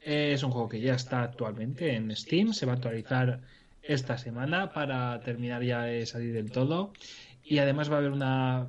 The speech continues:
van a sacar versiones para P S cuatro, bueno, en P S cuatro y P C ya está, pero es que además van a sacar para Switch, Xbox One y P S Vita. El juego es un,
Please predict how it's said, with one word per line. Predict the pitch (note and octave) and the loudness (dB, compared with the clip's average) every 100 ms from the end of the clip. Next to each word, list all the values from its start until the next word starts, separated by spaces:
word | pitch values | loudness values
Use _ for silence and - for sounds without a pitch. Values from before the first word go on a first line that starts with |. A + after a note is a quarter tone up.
| - - | -8 -12
van | C#3 C3+ C#3 | -2 0 2
a | C3 | 2
sacar | C3 C3 | 2 2
versiones | C3 B2 C3 D#3 - | 2 0 -2 -4 -2
para | C3 B2 A#2 A2+ G#2+ G2+ F2+ G2+ | 2 2 2 -2 -6 -12 -16 -8
P | C#3 | -4
S | C3 | -2
cuatro, | B2+ C3+ D3+ F3+ G3 A3 A#3 - _ - | 2 2 0 0 0 0 -4 -16 _ -4
bueno, | C#3 C3 | 2 2
en | |
P | B2 | 2
S | C#3+ | 2
cuatro | D3+ C#3+ | 0 0
y | A#2+ | -2
P | B2 | -4
C | C3 | -2
ya | B2+ | 0
está, | C3 E3 | -2 -2
pero | D#3 A#2+ | -2 -4
es | |
que | - | 0
además | C3 C3+ C3 | 2 2 0
van | B2+ | 0
a | |
sacar | B2+ A#2+ | 0 -2
para | A2+ G2+ | -4 -6
Switch, | - D#3 C3 B2+ | -2 -2 -2 0
Xbox | B2 A#2+ A2+ | 0 0 0
One | C#3 F#3+ - | 2 2 2
y | C3 | 0
P | B2+ | 0
S | A#2+ G#2+ | -2 -6
Vita. | G#2+ G2 G2 - - - | -6 -8 -8 -14 -20 -12
El | - B2 B2 | 0 2 2
juego | B2+ C3+ C#3 C3+ | 2 2 4 4
es | C3 - C3+ | 2 2 4
un, | B2+ B2 B2 A#2+ A#2 A2+ A#2 | 6 6 2 0 -4 -6 -10